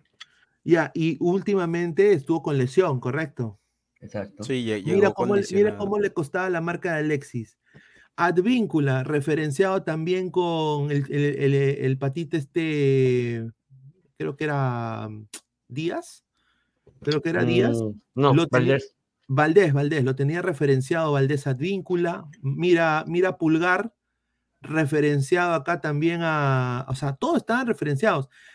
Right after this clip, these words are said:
Speaker 1: Mira, mira acá a, a Valdés con Yotun. Valdés con
Speaker 3: Claro.
Speaker 1: Yotun.
Speaker 2: Se
Speaker 1: O sea,
Speaker 2: nota la falta de Tapia, ¿no? Se notó la
Speaker 1: entonces,
Speaker 2: falta de Tapia.
Speaker 1: obviamente,
Speaker 3: Sí.
Speaker 1: o sea, se notó, se sintió la falta de Tapia, pero lo que yo digo es,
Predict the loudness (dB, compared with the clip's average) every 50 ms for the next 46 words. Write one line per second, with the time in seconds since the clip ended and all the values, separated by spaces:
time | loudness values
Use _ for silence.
0 | _ _ -4 -2 0 2 2 2 2 2 0 0 -2 -2 0 2 2 0 2 2
1 | 4 4 6 6 4 4 4 2 2 4 4 4 4 2 2 0 -2 0 0 2
2 | 2 2 2 0 0 0 0 0 0 0 0 0 0 2 0 0 0 -2 -6 _
3 | _ _ _ _ _ _ _ _ _ _ _ _ _ _ -20 _ -20 -20 _ -8
4 | -6 -4 -4 -4 -4 -4 -4 -4 -2 -2 0 0 0 -2 -4 -4 -8 _ _ _
5 | _ _ _ _ _ _ _ -10 -2 0 4 4 6 6 6 6 4 4 4 2
6 | 0 2 4 2 2 4 4 2 2 2 0 -2 0 0 -2 -4 -6 -10 _ _
7 | -2 0 2 2 4 4 4 2 4 4 2 2 2 2 0 0 0 0 -2 -2
8 | -2 -4 -4 0 2 2 2 2 2 2 2 4 4 4 4 4 4 2 2 0
9 | -4 -10 _ _ -14 -10 -8 -6 -6 -6 -8 -12 -8 0 2 4 4 4 2 0
10 | 0 0 2 2 2 0 -4 -10 _ _ -10 -4 -4 -2 0 0 0 2 4 2
11 | 2 2 2 -2 -2 -4 -4 -4 -4 -4 -2 -4 -2 0 -2 -2 0 2 2 2
12 | 2 0 0 0 0 0 0 0 0 0 0 0 0 -2 -2 -4 -10